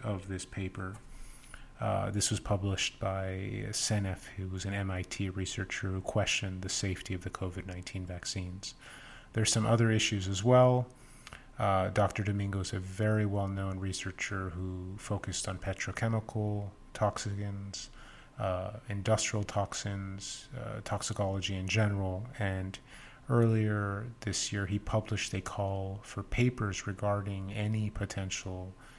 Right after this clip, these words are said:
effects from a toxicological perspective regarding covid nineteen vaccines.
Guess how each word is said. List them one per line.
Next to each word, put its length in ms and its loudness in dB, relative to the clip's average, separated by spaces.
effects 720 0
from 240 0
a 40 0
toxicological 1080 -2
perspective 880 -6
regarding 420 0
covid 380 -2
nineteen 340 -6
vaccines. 720 -8